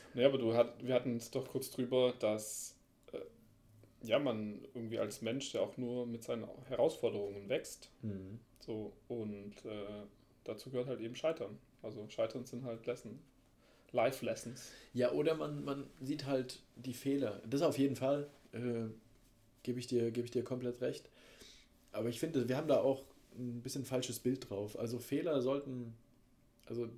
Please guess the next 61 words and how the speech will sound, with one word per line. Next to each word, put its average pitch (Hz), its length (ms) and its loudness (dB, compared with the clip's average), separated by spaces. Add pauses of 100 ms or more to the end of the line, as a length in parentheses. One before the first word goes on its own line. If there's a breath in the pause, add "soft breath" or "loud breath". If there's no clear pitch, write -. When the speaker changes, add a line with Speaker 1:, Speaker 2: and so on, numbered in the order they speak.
Speaker 2:
Fehlertoleranz 117 1160 -2
oder 107 200 -4
die 107 100 -6
Fehlerkultur 113 760 -4
sollte 101 320 -4
viel, 110 640 -6 (200)
viel 107 340 -10 (440)
wichtiger 110 400 -6
sein. 95 240 -10 (1500 soft breath)
Speaker 1:
Ja, 123 140 4
Speaker 2:
Weil 120 80 4
Speaker 1:
klar. 127 100 2
Speaker 2:
nur 139 140 6
so 139 140 8
kannst 135 240 -2
du 120 60 2
lernen. 117 280 2
Klar, 120 240 4
wenn 104 120 2
du 107 60 2
jetzt - 300 -2
zehnmal 139 260 2
den 110 120 0
gleichen 110 280 0
Fehler 127 320 2
machst 113 380 -4
und 107 200 -8
da 98 100 -2
nichts 123 220 -4
draus 98 300 -2
ziehst, 139 320 -4
dann 95 120 -6
ist 95 120 -10
es - 120 -14
natürlich 92 340 -12
doof. 120 220 2
Speaker 1:
Oder 120 120 2
wenn 113 120 2
du 107 80 0
zehnmal 120 480 6
den 104 120 -4
gleichen 104 200 0
Fehler 123 240 0
gemacht 131 300 0
hast, - 200 -4
dann 101 100 -8
spätestens 107 460 -6
beim 104 200 -6
dritten 131 220 -6
Mal 107 140 0
hast 104 160 -4
du 113 60 -6
dich 107 100 -8
dafür 104 280 -8
entschieden, 127 340 -6
das 107 100 -12
Gleiche 110 300 -2
nochmal 101 260 -6
zu - 80 -14
machen. 87 240 -12
Also 95 240 -8